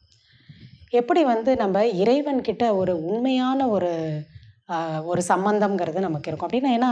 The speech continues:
அவர்கிட்ட எதையுமே நம்ம மறைக்க மாட்டோம். நம்ம தவறு செய்தாலும் நம்ம சொல்லிடுவோம்,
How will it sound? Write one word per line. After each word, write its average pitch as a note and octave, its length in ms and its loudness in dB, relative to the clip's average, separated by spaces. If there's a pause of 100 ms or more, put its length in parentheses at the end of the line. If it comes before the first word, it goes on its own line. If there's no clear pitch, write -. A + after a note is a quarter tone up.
அவர்கிட்ட G#3+ 360 0
எதையுமே G#3 340 0
நம்ம G3 180 -2
மறைக்க D#3+ 340 -2
மாட்டோம். D3+ 320 -6 (520)
நம்ம F3 160 -2
தவறு F3+ 340 0
செய்தாலும் E3+ 460 -2
நம்ம F#3+ 180 -2
சொல்லிடுவோம், D#3 640 -8